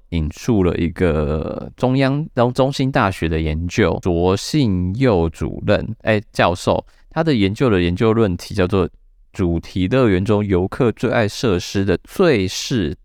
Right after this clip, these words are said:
排队等待时间”，就是你在游乐园里面玩游乐器材里面，他们到了哪个临界点之后，游客就会开始尾送，到底是哪一个时间点会尾送？那就是做了一个那个调查报-，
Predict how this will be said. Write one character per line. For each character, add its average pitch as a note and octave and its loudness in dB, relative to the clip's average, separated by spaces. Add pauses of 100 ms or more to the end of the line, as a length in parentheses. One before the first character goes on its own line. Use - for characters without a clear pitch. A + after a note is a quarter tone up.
排 F2 0
队 G2 2
等 - -6
待 F2+ 0
时 F2 -6
间”， E2+ 0
就 F2+ 0
是 G2 -2 (360)
你 E2 -2
在 G2+ 4
游 E2+ 2
乐 F#2+ 4
园 D#2 0
里 D#2 -4
面 E2+ -2
玩 D#2+ -2
游 D#2+ -2
乐 E2+ 0
器 - -4
材 D#2+ -4
里 B1+ -6
面， D#2 -2 (280)
他 C3 0
们 G2+ 0
到 A#2+ 2
了 G2 2
哪 E2 0
个 D#2+ -4
临 E2+ -2
界 A#2+ 0
点 D2+ 0
之 F#2 -2
后， F2+ 2 (240)
游 F#2 0
客 G2 0
就 F#2 0
会 F2+ 2
开 F#2 -2
始 F2 -2
尾 D#2+ -2
送， E2+ -2 (540)
到 A#2+ 0
底 E2+ -4
是 A2 -2
哪 F2+ 0
一 - -2
个 E2 0
时 D#2 -4
间 D#2+ -2
点 - -4
会 D#2+ -2
尾 - -8
送？ - -6 (300)
那 E2+ 0
就 G2 -2
是 F2+ 0
做 F#2 0
了 D#2 2
一 D#2 -2
个 D#2 -2 (200)
那 F#2+ -2
个 D2+ 0
调 E2 0
查 D2+ -6
报-， - -2